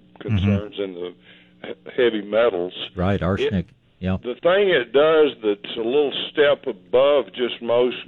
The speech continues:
Speaker 2: ground-up rock is that there's organic matter in it, and it really seems to, because of the blends, seem to stimulate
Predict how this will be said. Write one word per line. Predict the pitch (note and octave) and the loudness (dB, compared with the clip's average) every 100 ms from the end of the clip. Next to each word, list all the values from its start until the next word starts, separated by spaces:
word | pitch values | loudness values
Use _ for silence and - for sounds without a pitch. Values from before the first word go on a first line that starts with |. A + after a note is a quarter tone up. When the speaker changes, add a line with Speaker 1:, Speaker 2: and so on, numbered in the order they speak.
| F#2+ | -4
Speaker 2:
ground-up | A#2 C3 B2+ A2 F#2+ - | -2 0 0 0 0 0
rock | G#2+ B2+ A#2 - | 0 2 0 -2
is | G2+ G2+ G2 | -2 -2 -2
that | F#2 - | -6 -4
there's | G2 F#2 - - - - - | -4 -4 -4 -14 -20 -20 -6
organic | A2+ G#2 A2+ D3 D#3+ - | -2 0 0 0 0 -4
matter | A2 G#2 G2 G2 F#2+ G#2 | -4 0 2 2 2 0
in | G#2+ | -2
it, | A2+ - G#2+ | -6 -14 -10
and | G#2+ G#2 | -8 -6
it | G2 A2 | -10 -2
really | B2 E3 F3 - - | 2 2 0 -8 -8
seems | C#3+ C#3 - | -6 -6 -12
to, | G#2 | -18
because | G2+ C#3 C3+ | -8 -2 -2
of | B2 | -2
the | G2 | -12
blends, | G#2 A#2 B2 G#2+ - - - | -10 -8 -8 -8 -14 -16 -8
seem | C#3 B2+ | -4 -4
to | G#2 - | -4 -12
stimulate | - B2 B2+ A#2 A#2 G2+ | -8 -4 0 2 2 2